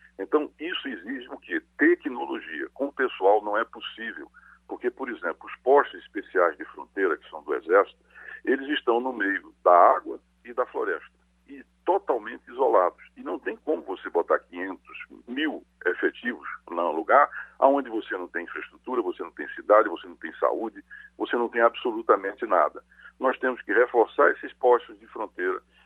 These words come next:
nós temos que voltar a ter, é, é, é, trabalho conjunto com os países que nós temos. Eu acho até que a gente deveria criar uma Guarda Nacional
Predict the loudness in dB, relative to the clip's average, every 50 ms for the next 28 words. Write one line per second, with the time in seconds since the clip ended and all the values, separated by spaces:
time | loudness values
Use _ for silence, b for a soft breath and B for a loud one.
0 | b b -4 -4 -4 -4 -4 -6 -6 -8 -12 -14 -14 -14 -14 -14 _ _ -18 -8
1 | 0 4 6 6 6 4 2 2 4 6 6 6 6 4 2 -2 -6 -12 _ -12
2 | -10 -10 -10 -10 -12 _ _ _ _ _ _ -10 -8 -6 -4 -4 -4 -6 -10 -14
3 | _ _ _ _ -16 -12 -10 -10 -10 -10 -10 -12 -12 -12 -8 -2 2 2 2 4
4 | 4 4 4 2 2 -4 -14 -16 -16 -16 -16 -14 -14 -14 -14 -16 _ -20 -20 _
5 | -10 -8 -8 -8 -8 -10 -12 -14 -10 -4 0 2 2 2 0 -4 -14 -20 -20 -20
6 | -20 -20 -16 -12 -10 -10 -10 -10 -12 -14 -10 -4 -2 2 4 4 4 2 0 -4
7 | -4 -4 -8 -6 -8 -12 -20 -20 -20 -16 -12 -12 -12 _ -2 0 2 4 4 2
8 | 0 0 2 2 2 2 2 -2 -10 -14 -14 -10 -10 -10 -8 -6 -4 -6 -6 -6